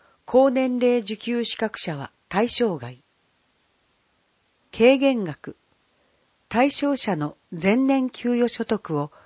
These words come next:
百分の三十とみなして、国民健康保険税を計算します。軽減期間、離職した日の翌日から翌年度末まで。なお、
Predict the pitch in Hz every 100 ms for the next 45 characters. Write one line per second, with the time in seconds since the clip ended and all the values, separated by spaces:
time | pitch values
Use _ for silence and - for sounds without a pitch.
0 | _ _ - 185 269 254 269 254 240 -
1 | 240 240 185 151 160 _ 156 156 170 175
2 | - 147 - _ - _ _ 180 - 262
3 | 269 254 - 247 233 226 226 202 - 233
4 | 185 156 139 135 - - 180 - 160 151
5 | - 139 139 - _ _ _ _ _ _
6 | _ _ _ _ _ _ _ - 254 277
7 | 254 240 226 - 180 143 147 _ _ _
8 | _ _ _ _ _ - 185 269 262 254
9 | - - 226 - 196 143 151 - 196 196
10 | - - 175 156 _ _ _ _ _ 185
11 | 175 247 254 247 233 220 214 208 - 160
12 | 135 - _ _ _ _ _ _ _ _
13 | _ _ _ _ _ 196 214 175